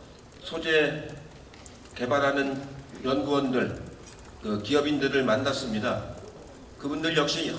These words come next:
얘기가 우리한테 여러 가지 요구를 했는데 중장기적으로 요구하는 것이, 어, 한 네 가지 정도 됐습니다.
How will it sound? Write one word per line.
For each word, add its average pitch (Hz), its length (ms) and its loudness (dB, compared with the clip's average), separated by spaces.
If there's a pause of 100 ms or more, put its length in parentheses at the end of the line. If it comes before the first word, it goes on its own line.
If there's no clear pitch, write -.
(140)
얘기가 143 640 2 (580)
우리한테 143 360 4
여러 143 180 6
가지 151 240 4
요구를 151 340 4
했는데 127 680 2 (800)
중장기적으로 156 1500 2 (300)
요구하는 143 420 4
것이, 147 340 0 (680)
어, 107 460 0
한 127 180 0
네 147 200 4
가지 143 420 4
정도 127 400 0
됐습니다. 113 640 0